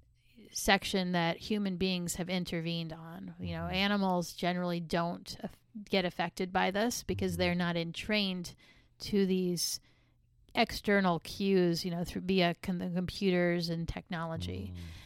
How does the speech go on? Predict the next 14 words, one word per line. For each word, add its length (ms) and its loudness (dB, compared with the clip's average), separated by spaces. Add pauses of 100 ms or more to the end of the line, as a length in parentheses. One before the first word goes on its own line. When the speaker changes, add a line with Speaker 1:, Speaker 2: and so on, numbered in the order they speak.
(140)
Speaker 1:
Now, 240 8
when 280 6
we 140 4
do 320 2
put 480 8 (640)
research 520 2
trials 420 4
and 100 2
actually 240 0
put 220 0
plants 640 2
in 180 0
front 280 0
of 340 2